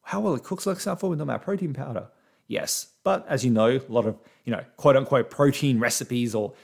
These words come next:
what's the word these days? They call it the anabolic recipes.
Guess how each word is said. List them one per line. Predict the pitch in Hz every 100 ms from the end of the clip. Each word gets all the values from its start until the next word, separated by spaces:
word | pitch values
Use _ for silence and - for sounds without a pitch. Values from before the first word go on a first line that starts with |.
| _
what's | 151 147
the | 127
word | 117 104
these | 101
days? | 104 101
They | 113
call | - 117
it | 98
the | 107
anabolic | 113 127 110 123 123
recipes. | 139 - 180 262